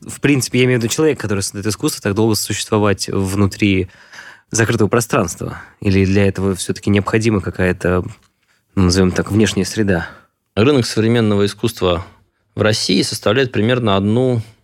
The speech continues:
Speaker 2: сотую процента мирового рынка современного искусства.
Speaker 1: Немного.
Speaker 2: Вот. И в, в финансовом отношении, и во всех остальных. Что, в общем, заставляет наше здесь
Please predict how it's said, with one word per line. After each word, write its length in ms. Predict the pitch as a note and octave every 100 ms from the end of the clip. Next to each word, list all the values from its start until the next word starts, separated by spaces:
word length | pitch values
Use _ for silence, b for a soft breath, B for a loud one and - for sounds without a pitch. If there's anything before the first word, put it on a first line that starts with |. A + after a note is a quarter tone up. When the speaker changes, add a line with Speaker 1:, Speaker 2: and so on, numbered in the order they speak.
| _
Speaker 2:
сотую 680 | - - C3 C#3 G#2+ F#2 F2 - _ _ _ _
процента 680 | G2+ G2+ - A#2 C3 B2 F#2+
мирового 400 | G2 G#2 A#2+ G#2+
рынка 300 | G2+ G2 -
современного 420 | - F#2+ F2 E2+
искусства. 420 | - - - -
Speaker 1:
Немного. 600 | C3+ F3 F#3+ G#2+ F#2+ F#2+ G2 _ _ -
Speaker 2:
Вот. 400 | G#2 F2 - -
И 260 | C3 C3 C#3
в, 840 | A2+ A#2 B2 A#2 G#2+ G2+ F#2 E2 -
в 320 | - D#2 -
финансовом 580 | - A#2 C3+ G#3+ - G#2+
отношении, 640 | G2 G2+ - F#2+ F2+ F#2 F2+
и 220 | A#2 C3
во 80 | A#2
всех 180 | -
остальных. 560 | - - G#2 E2+ C#2 - _ b b b
Что, 480 | - - - D#3 D3
в 80 | C3
общем, 720 | - - A#2+ A2 F#2+ C#2 - -
заставляет 720 | G#2 - A2 A#2 B2 G#2+ A#2+ - -
наше 640 | - G#2+ A2 - - F#2+
здесь 500 | G2+ G#2+ G2 -